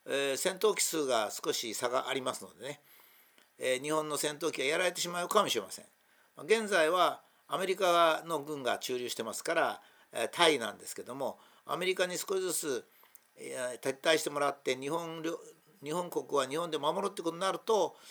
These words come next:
まあ、大体中国の二分の一ぐらいまで来てですね、そして、えー、まあ、第四番目に言いますが、強い政策を取ったり、それからアメリカとの同盟を少しずつ弱くして、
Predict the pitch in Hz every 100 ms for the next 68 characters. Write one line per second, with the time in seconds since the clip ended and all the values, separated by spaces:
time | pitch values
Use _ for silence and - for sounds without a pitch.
0 | - - - - 139 127 160 185 - 196
1 | 190 - 185 165 143 127 123 160 208 226
2 | 220 - 233 226 185 139 131 - 226 123
3 | - 123 98 - 170 - - 254 - -
4 | _ _ _ _ _ _ _ 131 131 131
5 | 127 135 147 123 160 131 147 165 170 170
6 | 170 147 131 127 117 160 160 127 - 156
7 | 151 123 - 131 127 131 151 143 - 143
8 | - - 117 135 107 - - - _ -
9 | 160 165 156 147 156 156 151 151 143 -
10 | 175 151 117 107 135 143 147 143 135 -
11 | 180 160 139 143 120 107 - 113 98